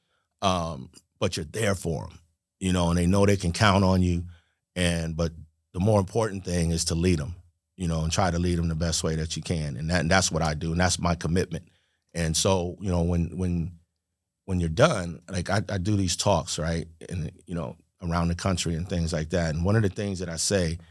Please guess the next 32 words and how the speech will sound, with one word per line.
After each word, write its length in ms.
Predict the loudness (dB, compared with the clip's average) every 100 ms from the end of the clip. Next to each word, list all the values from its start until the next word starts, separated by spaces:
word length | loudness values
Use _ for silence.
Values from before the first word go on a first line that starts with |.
| _ _ _ _
is 160 | -4 2
that 220 | 4 4
most 340 | 4 4 2 0
people 480 | -4 -4 -8 -20 _ _ _ _ _ _ -6
will 100 | 0
live 220 | 2 2
their 120 | 0
whole 240 | 2 2
life 320 | 4 2 -2 -14 _ _ _ _ -6
and 160 | 0 4
never 220 | 4 4
be 140 | 0
remembered 480 | -2 -2 -2 -4 -10 -18 _ _ _ _ _ _ 0
other 240 | 2 4
than 180 | 2 0
their 160 | -2
immediate 440 | -2 -2 -2 -4 -4
family 500 | -2 0 0 -4 -8 -16 _ _ _ _ -8
or 280 | -4 -2 0
their 140 | -2
closest 460 | 0 0 2 0 -4
friends. 440 | -6 -10 -14 -20 _ _
They'll 100 | -6
never, 400 | 0 4 4 4
ever 280 | -2 -4 -4
be 160 | -8 -8
remembered 600 | -6 -2 0 0 -2 -8
because 440 | -4 2 2 2 -6 -20 -10
they 120 | -2 4
haven't 360 | 6 6 4
done 180 | -2 0
anything 560 | 0 0 -2 -8 -10